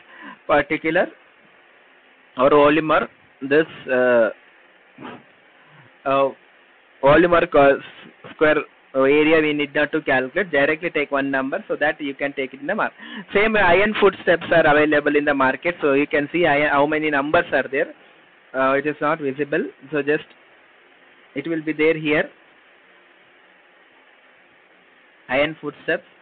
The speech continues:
That iron footsteps is that man can go to enter and he can do the activities, that is maintenance activities. So that for that purpose iron footsteps are provided.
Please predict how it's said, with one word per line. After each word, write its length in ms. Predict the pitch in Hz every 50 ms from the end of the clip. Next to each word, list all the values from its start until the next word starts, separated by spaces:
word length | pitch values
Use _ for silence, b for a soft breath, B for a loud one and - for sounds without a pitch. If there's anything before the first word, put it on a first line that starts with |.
| _ _ _ - 220 _ -
That 140 | 165 175 185
iron 260 | 160 160 175 196 202 -
footsteps 340 | 202 190 180 - 185 180 180 - -
is 120 | 170 170 170 180
that 280 | 180 208 - - 170
man 260 | 151 151 151 165 175
can 280 | 175 180 165 160 160 156
go 280 | 151 160 175 196 233 226 - - _ _ _ _ _ _ -
to 140 | 170 170 165
enter 440 | 156 151 160 175 175 196 190 190 - -
and 380 | 165 160 160 165 165 208 302 - _ _ - 175 143 _
he 140 | 160 151 151
can 220 | - 170 156 156
do 140 | 151 160 170
the 180 | 160 170 208 - - - _ _ _ _
activities, 560 | 147 147 147 - 156 143 139 135 - 143 139 139 - - - - _ -
that 180 | 143 165 170 -
is 100 | 180 165
maintenance 480 | 151 151 147 156 151 151 151 151 147 -
activities. 480 | 143 135 131 - 143 139 135 196 233 226 -
So 120 | - 156 143
that 200 | 151 156 185 220 - -
for 100 | 156 143 147
that 220 | 165 180 180 180
purpose 320 | - 156 - - 175 180 - - - B B B B B B
iron 240 | 147 147 165 170 170 -
footsteps 400 | 170 160 - - - 151 143 - - 156
are 160 | 151 151 -
provided. 520 | - 151 139 135 135 135 135 135 165 208